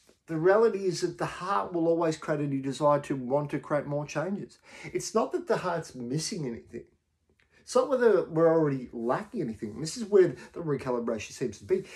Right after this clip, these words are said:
It becomes more of the playful energy. Persephone is more empowered to play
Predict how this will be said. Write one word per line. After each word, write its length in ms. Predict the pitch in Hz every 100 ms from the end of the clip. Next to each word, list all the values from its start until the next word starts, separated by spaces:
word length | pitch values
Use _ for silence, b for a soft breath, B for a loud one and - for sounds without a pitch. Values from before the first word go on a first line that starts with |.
| B
It 140 | 190 -
becomes 500 | 208 - 208 208 -
more 160 | 185
of 80 | 156
the 80 | 135
playful 640 | - - 127 139 - 107
energy. 400 | 117 220 220 - - _ _ _ _ _ _ _ b b b b b
Persephone 440 | - - 277 285 302
is 120 | 214
more 200 | 202 196
empowered 400 | 160 175 170 143
to 80 | -
play 800 | - 170 208 - 90 - -